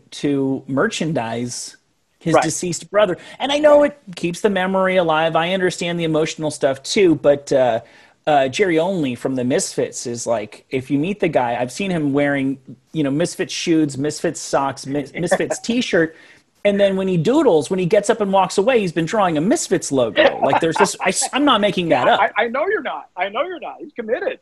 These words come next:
Speaker 2: Committed. But you know what, dude?
Speaker 1: Right.
Speaker 2: These guys, these guys lived on nothing for so long. If anybody's gonna monetize this punk
Speaker 1: Right.
Speaker 2: rock c-, commercial revolution, Merle, Merle Allen should make a, uh, you know, Merle Allen should make about forty, fifty grand off G G Allen merchandise a year.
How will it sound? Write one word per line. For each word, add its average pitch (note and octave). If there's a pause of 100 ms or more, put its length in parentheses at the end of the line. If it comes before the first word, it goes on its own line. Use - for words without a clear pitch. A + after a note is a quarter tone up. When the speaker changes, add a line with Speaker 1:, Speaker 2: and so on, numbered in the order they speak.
(160)
Speaker 2:
Committed. A3+ (340)
But D4+
you E4
know F4+
what, F4
dude? -
Speaker 1:
Right. -
Speaker 2:
These F4
guys, E4
these C#4+
guys C#4+
lived B3
on F3+
nothing G3
for F3
so G3+
long. G3 (240)
If A3
anybody's E4
gonna B3
monetize A3+
this F#3+ (140)
punk A3
Speaker 1:
Right. -
Speaker 2:
rock G3+
c-, -
commercial G#3
revolution, G3+ (280)
Merle, B3 (540)
Merle D4
Allen C4+
should G3+
make G#3
a, G3+
uh, E3+
you G3+
know, D#3
Merle D4+
Allen C#4
should A#3
make A3+
about F#3+
forty, G3
fifty -
grand E3
off D3
G F3
G D#3
Allen D3
merchandise C#3
a -
year. B2